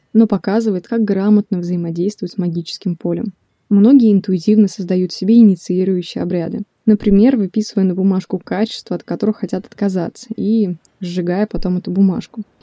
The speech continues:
Или резко обновляя гардероб, стрижку, сферу деятельности, социальный статус. Сейчас можно даже записаться на собственное погребение. Не настоящее, конечно.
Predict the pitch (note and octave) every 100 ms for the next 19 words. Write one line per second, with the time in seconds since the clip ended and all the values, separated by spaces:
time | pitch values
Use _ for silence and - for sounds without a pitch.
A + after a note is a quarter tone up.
0 | - C#4+ B3 G#3+ A3+ - F#3+ G3 F#3+ G3+
1 | F#3+ G3 F#3+ F3 F3+ G3 - - - F#3+
2 | F#3+ - A3+ - A3+ G#3 F#3 F#3+ G3 -
3 | - G#3 - A3 F#3 G3+ G3 - - -
4 | - - _ _ - - G#3+ A#3+ C#4 G#3+
5 | G3+ F#3+ G#3 F#3+ G3 - G#3 - A3 C#4
6 | G#3 F#3+ - G#3 A3 G3 F3+ F3+ F#3+ -
7 | G#3+ G3+ F3+ E3+ - F#3+ - G#3+ A3+ G3+
8 | - F#3 C#4 - F3+ F3 E3+ F#3+ -